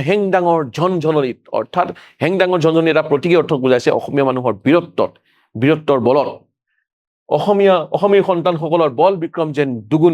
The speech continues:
বৃদ্ধি পাইছে, যে সেই হেংদাং যে তুলি লৈছে, হেংদাঙৰ যিটো চিকমিকনি সেই বা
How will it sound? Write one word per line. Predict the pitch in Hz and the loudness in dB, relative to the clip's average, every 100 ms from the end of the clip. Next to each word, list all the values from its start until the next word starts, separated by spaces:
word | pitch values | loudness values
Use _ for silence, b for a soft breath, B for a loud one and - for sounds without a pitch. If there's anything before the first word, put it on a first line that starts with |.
| 139 | 0
বৃদ্ধি | 127 101 117 | -8 -6 -2
পাইছে, | 110 - 90 95 | -2 -4 -8 0
যে | 127 127 | 0 2
সেই | 139 127 | 0 0
হেংদাং | 135 131 135 131 | 0 -2 -2 -2
যে | 123 | 0
তুলি | 127 139 | 0 0
লৈছে, | 131 131 | 0 0
হেংদাঙৰ | 131 135 127 127 | -2 -4 -4 -4
যিটো | 117 113 | -6 -4
চিকমিকনি | 190 165 160 147 127 113 | -4 -2 -2 0 0 0
সেই | 127 120 B B B | -2 -4 B B B
বা | - | -2